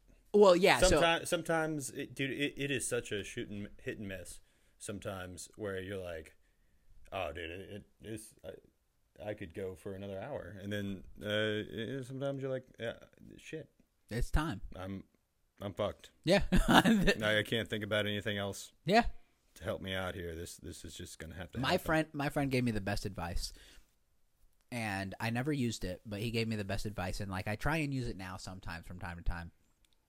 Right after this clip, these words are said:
Speaker 1: He was like, "If you wanna last long, what you gotta do is when you're in there and you know you're ready, you're like, you're about to, to, to, to peak, you know, and, and, and hit,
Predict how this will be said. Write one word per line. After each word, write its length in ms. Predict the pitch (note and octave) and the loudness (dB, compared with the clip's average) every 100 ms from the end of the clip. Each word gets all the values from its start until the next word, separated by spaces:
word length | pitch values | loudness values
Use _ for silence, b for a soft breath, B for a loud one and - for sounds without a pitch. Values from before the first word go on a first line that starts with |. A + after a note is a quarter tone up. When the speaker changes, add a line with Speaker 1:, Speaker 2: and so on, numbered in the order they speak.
| _ _ | _ _
Speaker 1:
He 120 | - G#2+ | -4 0
was 140 | G2 | 2
like, 200 | F#2 - B B | 2 0 B B
"If 140 | G2 G#2 | -8 -4
you 100 | G2 | -2
wanna 240 | G#2+ G#2 | -2 -2
last 360 | F2+ D2 - - | -4 0 0 0
long, 260 | D#2 E2 - - b b b | -14 -12 -10 -10 b b b
what 160 | G2+ - | -10 -6
you 60 | |
gotta 200 | G2+ G2 | -4 -4
do 300 | F#2+ F#2 E2 G2 | -4 -6 -6 -2
is 180 | G2 | 2
when 100 | G#2 | 2
you're 160 | F#2+ G2 | 2 -4
in 140 | G2 | -4
there 180 | D#2+ - B B | -6 -8 B B
and 180 | G#2 G#2 | -10 -6
you 80 | G#2 | -4
know 240 | G2+ F#2+ | -2 0
you're 200 | G2 F#2+ F2+ | 0 -2 -2
ready, 400 | E2 D#2 E2 - - | -6 0 2 2 -2
you're 220 | A2+ G#2 G2 | -4 0 0
like, 320 | D#2+ E2+ - b b | -2 -2 -4 b b
you're 240 | A2 A2 F#2+ | -2 0 0
about 340 | G#2 F#2+ - | 0 -2 -2
to, 200 | G#2 E2+ - b - | -4 -4 -8 b -4
to, 160 | F#2 - - | -4 -4 -6
to, 300 | G2+ E2 E2 _ - | -4 -4 -6 _ -10
to 140 | A2+ F#2+ - | -8 -2 10
peak, 420 | C#3+ B2+ - - _ _ _ _ _ _ _ - | 10 10 -4 -16 _ _ _ _ _ _ _ -4
you 160 | A2 | -2
know, 320 | G2+ F#2+ G2 - - | 0 0 0 -2 -6
and, 320 | G2+ F#2 F#2 - | -4 -4 -6 -6
and, 200 | F#2 - | -6 -4
and 180 | G2 F#2+ | -4 -2
hit, 280 | - - | -2 -2